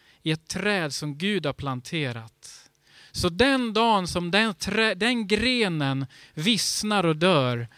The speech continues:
så fortsätter det här fantastiskt vackra trädet att leva. Bara fortsätta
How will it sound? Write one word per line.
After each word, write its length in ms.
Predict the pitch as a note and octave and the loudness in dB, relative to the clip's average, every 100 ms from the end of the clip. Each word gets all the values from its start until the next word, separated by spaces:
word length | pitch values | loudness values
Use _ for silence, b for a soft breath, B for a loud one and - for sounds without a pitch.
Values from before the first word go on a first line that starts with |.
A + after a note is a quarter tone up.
| B B | B B
så 180 | - | -2
fortsätter 920 | E3+ - C#4 B3 G#3 - - G#3+ - | -2 2 4 6 4 2 0 0 -2
det 60 | E3+ | -2
här 80 | E3+ | -2
fantastiskt 880 | - E3 - - G#3 - E3+ D3+ - | -2 -4 -2 0 0 -2 -6 -4 -2
vackra 340 | D#3 - D3+ | -4 -4 -6
trädet 560 | - D#3 D3 B2 A#2+ - B | -4 -2 -2 -4 -8 -12 B
att 200 | E3 D#3+ | -4 -4
leva. 600 | D#3+ D#3+ D3+ D3 C#3 A2 - _ b b b b | -2 0 2 0 -2 -4 -10 _ b b b b
Bara 200 | E3 D3 | 0 0
fortsätta 1040 | - - A#3+ F3+ - G3 F3 - D3+ B2+ | -4 -2 0 -2 -2 -4 -4 -2 -4 -4